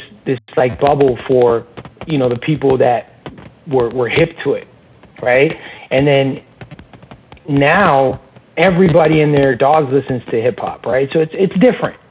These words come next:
but I still think that some of those negative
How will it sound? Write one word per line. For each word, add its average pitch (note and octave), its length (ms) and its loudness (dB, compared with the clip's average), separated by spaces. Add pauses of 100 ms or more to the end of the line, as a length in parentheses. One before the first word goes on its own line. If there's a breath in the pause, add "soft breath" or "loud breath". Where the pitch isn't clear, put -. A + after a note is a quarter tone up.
but E3 180 2
I F3 200 0
still G#3 260 4
think F#3+ 220 2
that C#3 220 2 (600 loud breath)
some F3 160 4
of E3+ 120 4
those D#3 400 4
negative D#3 500 2